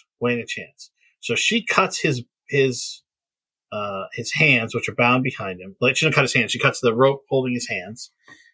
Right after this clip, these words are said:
And don't, don't try nothing funny. Um, which,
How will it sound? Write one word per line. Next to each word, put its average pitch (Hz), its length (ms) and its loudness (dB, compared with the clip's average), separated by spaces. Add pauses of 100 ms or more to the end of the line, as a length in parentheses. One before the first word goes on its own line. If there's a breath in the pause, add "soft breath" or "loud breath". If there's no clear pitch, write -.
(100)
And 117 160 2
don't, 143 340 2
don't 135 200 2
try 143 180 4
nothing 139 300 2
funny. 113 460 -2 (920)
Um, 98 680 -6 (920)
which, - 320 -16